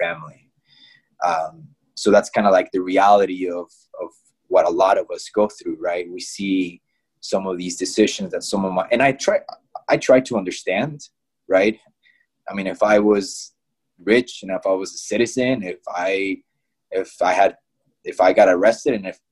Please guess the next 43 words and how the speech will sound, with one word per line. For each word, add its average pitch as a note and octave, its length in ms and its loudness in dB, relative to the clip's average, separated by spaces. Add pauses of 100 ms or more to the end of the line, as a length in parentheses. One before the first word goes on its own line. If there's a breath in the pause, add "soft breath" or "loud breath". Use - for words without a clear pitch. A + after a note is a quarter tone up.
(180)
the G2 100 -8
only G2+ 140 -8
thing G2 160 -8
I F#2 60 -4
had G2 140 0
to F#2 80 -16
do G#2+ 160 0
was G2 160 -2
call G2+ 240 2
my F#2 120 -2
mom G2 360 0
or F2+ 80 -8
dad G2+ 280 4
to - 80 -20
come F#2+ 200 -6
bail G2 200 0
me F#2+ 180 -14
out, G#2 340 -2 (1000)
I - 60 -4
probably G2 280 2
would F#2 100 -4
have E2+ 60 -10
done C3 180 4
it, F2+ 140 -10 (240)
right? A2+ 360 -4 (260)
I G2 40 -14
mean, F#2+ 140 -10
it's F#2+ 320 -8
part A#2+ 320 2
of F2+ 120 -2
it. - 200 -12 (500)
But F#2 280 4 (100)
for G2 140 -8
me, A2 280 -6
seeing A2+ 480 -4
that, F2+ 400 -4 (420)
I G2+ 60 -8
mean, F#2 120 -14
it F#2+ 120 -4
was F#2 120 -4 (140)
just F2+ 260 -6
like, F2 340 -4 (300)
man, F#2 320 -6